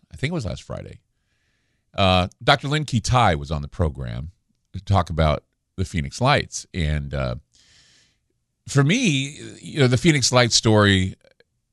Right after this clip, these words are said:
and a number of other things that went on in nineteen ninety-seven were a big deal. It was the fiftieth anniversary of Roswell. Um, it was funny because I started my show in nineteen ninety-five.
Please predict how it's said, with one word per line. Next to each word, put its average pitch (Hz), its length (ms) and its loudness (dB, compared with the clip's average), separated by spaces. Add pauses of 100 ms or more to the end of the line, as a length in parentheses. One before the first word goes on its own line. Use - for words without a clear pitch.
(160)
and 113 380 2
a 101 160 -4
number 117 200 4
of 98 60 4
other 165 220 4
things 92 200 -4
that 90 60 -6
went 85 160 2
on 85 80 4
in 85 80 0
nineteen 95 300 2
ninety-seven 87 560 0
were 78 100 -2
a 76 40 -4
big 78 180 -2
deal. 95 160 4
It 78 40 -2
was 78 140 -4
the 82 240 -2 (100)
fiftieth 120 380 -2
anniversary 104 420 2
of 78 140 0
Roswell. 107 680 4 (840)
Um, 92 380 2 (180)
it 139 60 0
was 127 180 4
funny - 240 2
because 117 320 2
I 120 60 6
started 202 320 0
my 139 80 4
show 127 180 2
in 117 80 2
nineteen 117 380 0
ninety-five. 95 800 0